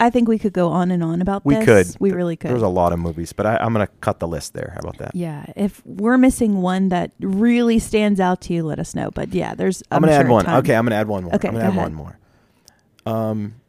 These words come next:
Speaker 2: about ten years ago, there was a movie that came out. It was
Speaker 1: Mm-hmm.
Speaker 2: called Courageous.
Speaker 1: Yeah, that's a good one.
Speaker 2: That, um, really, really good.
Speaker 1: Yeah. So talking about inspiring movies is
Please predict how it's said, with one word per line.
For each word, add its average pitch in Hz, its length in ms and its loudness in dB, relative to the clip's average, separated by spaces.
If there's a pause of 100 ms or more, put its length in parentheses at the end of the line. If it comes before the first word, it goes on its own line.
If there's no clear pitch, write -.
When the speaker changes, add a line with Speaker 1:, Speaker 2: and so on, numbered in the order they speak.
(120)
Speaker 2:
about 98 220 -4
ten 120 200 0
years 123 200 0
ago, 101 240 0
there 98 80 0
was 92 140 -6
a 98 60 -2
movie 104 260 -2
that 110 160 -2
came 113 240 -4
out. 87 340 -6
It 185 160 -4
was 190 120 -2
Speaker 1:
Mm-hmm. 233 80 -4
Speaker 2:
called 87 220 -6
Courageous. 87 720 -6 (420)
Speaker 1:
Yeah, 147 380 -12
that's - 160 -16
a - 20 -18
good - 200 -18
one. - 160 -14 (180)
Speaker 2:
That, 87 240 -6 (360)
um, 87 480 -8 (500)
really, 104 580 -2 (220)
really 101 400 -2
good. 80 340 -6 (420)
Speaker 1:
Yeah. - 200 -20 (2250)
So - 180 -8
talking 254 320 0
about 247 220 -2
inspiring 185 760 -4
movies 160 800 -6
is - 720 -12